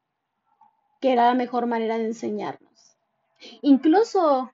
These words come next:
nos reprograman. Por ejemplo, yo escuché mucho, "Las mujeres se quedan en casa y los hombres te van a mantener, ellos están en trabajo, ellos no pueden estar en la cocina".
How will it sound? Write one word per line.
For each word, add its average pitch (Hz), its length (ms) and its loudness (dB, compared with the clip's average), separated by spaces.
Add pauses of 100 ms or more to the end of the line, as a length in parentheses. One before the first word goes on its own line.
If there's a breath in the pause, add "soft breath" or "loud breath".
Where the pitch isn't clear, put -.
(200)
nos 269 280 -2
reprograman. 240 1120 -2 (380)
Por 240 160 -6
ejemplo, 285 500 -6
yo 247 160 -2
escuché 262 460 -8
mucho, 247 600 -6 (500 loud breath)
"Las 247 260 -2
mujeres 302 500 0
se 294 140 -4
quedan 277 300 0
en 247 180 -4
casa 254 400 -2
y 262 60 -4
los - 240 -6
hombres 254 400 -6
te 254 100 -8
van 226 200 -4
a 247 60 -6
mantener, 214 600 -8
ellos 233 320 -6
están 220 300 -8
en 220 120 -8
trabajo, 185 440 -10
ellos 247 180 -6
no 247 120 -12
pueden 214 220 -8
estar - 260 -12
en 226 80 -6
la - 120 -10
cocina". - 520 -20